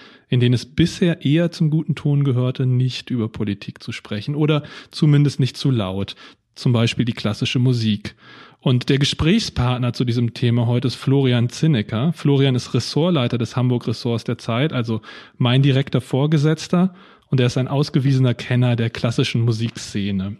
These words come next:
Zusammen mit dem russischstämmigen Pianisten Igor Levit schrieb er vor kurzem ein Buch mit dem Titel Hauskonzert. Schon darin ging es um die Frage, wie Politik und klassische Musik zusammenhängen und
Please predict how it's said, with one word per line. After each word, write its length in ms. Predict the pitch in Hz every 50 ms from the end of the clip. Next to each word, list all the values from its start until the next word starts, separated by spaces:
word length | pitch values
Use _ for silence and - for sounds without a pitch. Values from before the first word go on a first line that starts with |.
| _ _ _ _
Zusammen 460 | - - 147 123 120 123 127 135 131
mit 120 | 131 123 -
dem 220 | 135 123 123 123 - - - - - _ _ _ - -
russischstämmigen 720 | 151 151 - 175 - - - 156 139 147 156 147 151 147
Pianisten 480 | 135 - 147 143 143 160 151 - - 143
Igor 300 | 160 165 151 156 143 139
Levit 340 | 143 147 156 151 160 156
schrieb 260 | - - - 160 147 151
er 120 | 135 127
vor 180 | - - 139 131
kurzem 320 | - 165 160 156 - 151
ein 140 | 139 131 131
Buch 200 | 127 156 175 -
mit 120 | 170 139
dem 80 | - 131
Titel 240 | - 147 - 139 110
Hauskonzert. 960 | - 127 147 196 - - - - 185 190 185 - 196 190 185 190 202 196 - - - - - - -
Schon 240 | - - 151 143 131
darin 280 | 135 139 147 175 175 156
ging 200 | 147 156 151 151
es 180 | 151 151 -
um 220 | - 160 139 139 131
die 180 | 139 135 135
Frage, 560 | 127 - - 123 123 135 143 147 143 139 127
wie 160 | 123 147 151 151
Politik 560 | 151 - 156 147 151 151 - - 180 170 -
und 140 | 180 156 -
klassische 460 | - - 135 139 - 160 - - 147
Musik 380 | 151 147 135 135 151 156 -
zusammenhängen 840 | - - 135 127 131 131 165 185 180 165 156 160 165 175 175 180 180
und 140 | 147 123 -